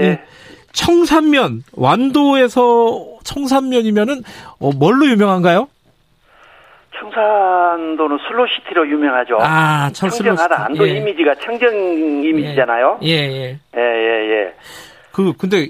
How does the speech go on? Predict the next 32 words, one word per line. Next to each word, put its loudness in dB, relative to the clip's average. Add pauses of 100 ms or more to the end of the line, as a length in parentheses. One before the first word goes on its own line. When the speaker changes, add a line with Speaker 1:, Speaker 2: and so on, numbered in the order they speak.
(180)
Speaker 2:
거기 -2
원래 0
관광객들이 -4
그래도 -4 (260)
꾸준히 -6
가는 -4
데 -2
아닙니까? -4
이제 -8
완도도 -2
그렇고, -10
청산도도 -2
Speaker 1:
그렇습니다. -8 (160)
Speaker 2:
그렇고. -12 (560)
Speaker 1:
예, 0
예. -2 (160)
Speaker 2:
이 -2
코로나 -2
때문에 -2
요즘은 0
어때요, -2
상황이? -6 (880)
Speaker 1:
많이 -6
변했죠. -2 (140)
Speaker 2:
아, -8
그래요? -2
Speaker 1:
어, -4
Speaker 2:
음. -12
Speaker 1:
예, 2
코로나로 -4
해서 -2
Speaker 2:
예. -4